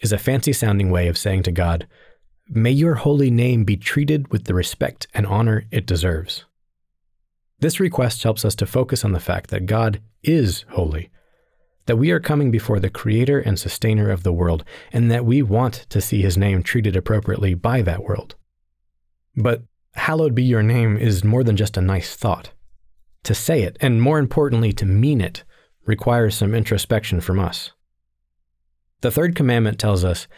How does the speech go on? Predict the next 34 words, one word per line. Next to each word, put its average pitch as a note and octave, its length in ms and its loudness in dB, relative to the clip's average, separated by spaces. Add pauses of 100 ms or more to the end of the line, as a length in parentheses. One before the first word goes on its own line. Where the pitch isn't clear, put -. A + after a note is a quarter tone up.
(220)
"You A2 140 0
shall D3 240 2
not D3 180 0
take - 260 -2
the - 60 -4
name G#2+ 280 2
of F2+ 80 -2
the F2+ 100 2
Lord G#2+ 320 2
your G#2+ 140 2
God F2 320 0
in F2+ 120 2
vain, E2 360 -2 (260)
for - 140 -2
the A2+ 100 2
Lord C#3 300 2
will B2 120 4
not C3 280 0
hold C#3 240 2
him C3+ 160 2
guiltless A2+ 460 0
who - 120 -4
takes G#2+ 300 -2
his G2+ 100 0
name G2 220 2
in F#2 100 2
vain." F2 340 -2 (560)
Exodus G2+ 380 0
twenty, G2 240 0
verse F2 240 0
seven. E2+ 300 -2 (880)
On D#3+ 120 2
the D3 80 0
surface, - 540 -2